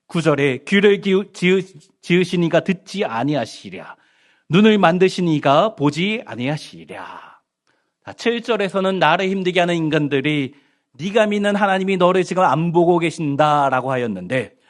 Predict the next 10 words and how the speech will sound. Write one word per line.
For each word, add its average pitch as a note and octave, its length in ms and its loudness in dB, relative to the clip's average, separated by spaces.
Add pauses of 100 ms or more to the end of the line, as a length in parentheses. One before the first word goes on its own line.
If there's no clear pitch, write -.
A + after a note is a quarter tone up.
(200)
여기 F3+ 200 2
구 E3+ 160 -6
절에서는 D#3 680 0 (320)
하나님이 D3 460 -4
다 C#3 500 -6
보고 D#3+ 280 0
계시고 - 480 -10 (400)
다 F#3+ 420 0
듣고 - 300 0
계신다 C3+ 1120 0